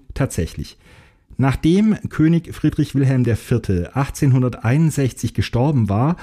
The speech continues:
und Wilhelm den Thron bestieg, wurden zur Feier der Krönung zahlreiche Begnadigungen und Amnestien ausgesprochen,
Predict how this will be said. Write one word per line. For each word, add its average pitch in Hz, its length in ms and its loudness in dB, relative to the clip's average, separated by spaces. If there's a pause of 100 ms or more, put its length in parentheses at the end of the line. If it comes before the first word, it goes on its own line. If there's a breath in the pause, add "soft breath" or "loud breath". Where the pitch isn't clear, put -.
(280 loud breath)
und 131 280 2
Wilhelm 147 420 2
den 120 240 0
Thron 175 300 2
bestieg, 135 480 -2 (420 loud breath)
wurden 156 440 2
zur - 160 -2
Feier 156 480 0
der 120 160 0
Krönung 139 460 2
zahlreiche 135 640 -2
Begnadigungen 127 880 2
und 117 320 -2
Amnestien 113 580 2
ausgesprochen, 127 840 -2